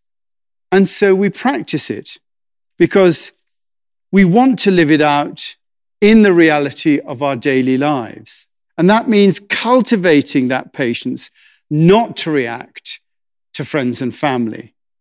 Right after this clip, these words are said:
It means being aware of our judgments. And it means recognizing that the aspects of others that we condemn are often aspects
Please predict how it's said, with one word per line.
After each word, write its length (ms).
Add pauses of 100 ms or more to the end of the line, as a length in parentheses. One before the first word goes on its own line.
(100)
It 100
means 240
being 300
aware 500
of 140
our 120
judgments. 840 (280)
And 120
it 80
means 280
recognizing 1160 (300)
that 80
the 180
aspects 680
of 140 (120)
others 400
that 100
we 160
condemn 720 (640)
are 140
often 480
aspects 960